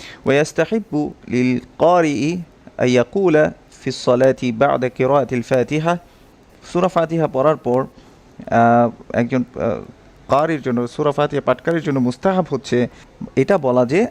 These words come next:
আমিন, আমিন বলা। আমিন মানে হচ্ছে ও মানাহা, এটার অর্থ হচ্ছে আল্লাহুম্মা ইস্তাজিব, হে আল্লাহ তুমি কবুল করো। অর্থাৎ এই যে এতক্ষণ আমরা দোয়া করলাম,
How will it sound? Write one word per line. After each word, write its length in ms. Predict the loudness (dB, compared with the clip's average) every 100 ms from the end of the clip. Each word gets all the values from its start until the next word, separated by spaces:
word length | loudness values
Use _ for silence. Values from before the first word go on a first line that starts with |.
| 0
আমিন, 500 | 2 2 2 0 -2 -10 -20 _ -20 _
আমিন 420 | 0 0 0 -2
বলা। 200 | -4 -6 -10 -18 -6
আমিন 360 | 0 0 2 2
মানে 160 | 2 0
হচ্ছে 180 | -2
ও 100 | -2
মানাহা, 680 | 2 2 2 2 2 2 0 -2 -16 -18 -6
এটার 180 | -4
অর্থ 240 | -2 -4 -4
হচ্ছে 300 | -4 -2 -4
আল্লাহুম্মা 560 | -4 0 0 0 -4
ইস্তাজিব, 420 | -6 -4 -4 -2 -6 -10 -20 -10 -2
হে 80 |
আল্লাহ 220 | 0 0 -2
তুমি 200 | -2 -4
কবুল 300 | -2 -2 -2
করো। 240 | -4 -8 -8
অর্থাৎ 240 | -6 -2 -2
এই 120 | -2
যে 120 | 0
এতক্ষণ 360 | -2 -4 -8 -4
আমরা 160 | -2
দোয়া 280 | -2 2 2
করলাম, 440 | 0 -2 0 0